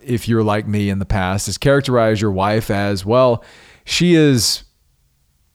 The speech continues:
who takes care of the kids in the house and does a great job with dinner, and she's wonderful at all of those things."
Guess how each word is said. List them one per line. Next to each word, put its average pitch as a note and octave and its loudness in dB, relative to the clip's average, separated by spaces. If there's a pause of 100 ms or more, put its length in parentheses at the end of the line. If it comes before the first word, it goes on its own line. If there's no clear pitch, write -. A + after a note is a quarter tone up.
(100)
who C#3+ 0
takes D3 0
care D3 2
of B2 0
the G#2+ 0
kids D3 2
in A#2 -2
the G#2+ -2
house B2 2
and F2+ -4
does A#2+ 0
a A2 -4
great A2+ 2
job G#2+ 0
with F#2+ -2
dinner, B2+ 2
and G#2 -2
she's G2+ -4
wonderful A2 -2 (600)
at A#2 -2
all A#2 2
of F#2 -2
those F#2+ -2
things." F2+ -6